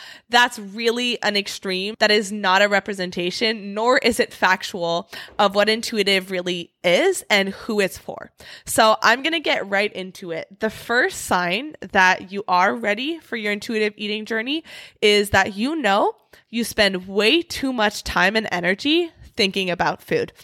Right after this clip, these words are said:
When I was struggling with my relationship with food, I would wake up and it was the first thing on my mind.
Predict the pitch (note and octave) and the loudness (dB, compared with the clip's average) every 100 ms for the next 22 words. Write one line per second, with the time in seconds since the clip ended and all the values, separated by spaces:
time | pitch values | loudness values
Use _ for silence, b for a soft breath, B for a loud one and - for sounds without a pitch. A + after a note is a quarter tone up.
0 | B B _ - - - C#4 A3+ A3+ A3 | B B _ -16 -10 0 4 4 6 4
1 | C#4+ C4 B3 - A3+ B3+ A#3 G3+ G3+ F#3+ | 4 4 0 2 2 2 0 0 -4 -2
2 | F3+ F#3 F3+ F3+ F3+ F3 E3+ E3 - E3 | -2 0 -2 -4 -6 -8 -8 -8 -4 0
3 | G3+ F#3 F3 E3+ E3+ F#3+ - G3+ F3 F3 | 2 2 0 -4 2 2 2 -4 -6 -8
4 | - - A#3 - A3+ G#3+ F#3+ F#3 F3+ E3 | -8 0 0 0 -6 -2 -2 0 -2 -2
5 | E3 E3 | -8 -10